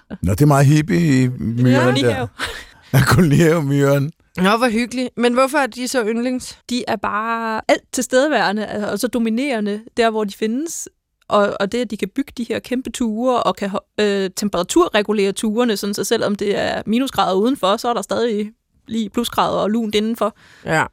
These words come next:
Speaker 2: Øh, og så er der enormt mange andre arter, der er tilknyttet skovmyrerne, så de er, de er vigtige for skoven.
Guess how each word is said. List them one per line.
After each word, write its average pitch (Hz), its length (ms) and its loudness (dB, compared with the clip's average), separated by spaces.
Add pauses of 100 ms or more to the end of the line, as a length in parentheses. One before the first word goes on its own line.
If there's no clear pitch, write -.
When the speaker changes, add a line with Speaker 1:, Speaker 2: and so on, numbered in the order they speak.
(380)
Speaker 2:
Øh, 196 260 -2
og 196 120 0
så 233 100 0
er 220 40 2
der 202 60 0
enormt 208 280 -2
mange 196 220 -6
andre 208 280 -2
arter, 185 240 -6
der 175 100 -12
er - 60 -8
tilknyttet 202 680 -4
skovmyrerne, 190 680 -2 (120)
så - 160 -8
de 196 340 -6
er, - 160 -2 (160)
de 190 80 -4
er 180 40 -6
vigtige 202 420 -4
for - 120 -6
skoven. 185 360 -4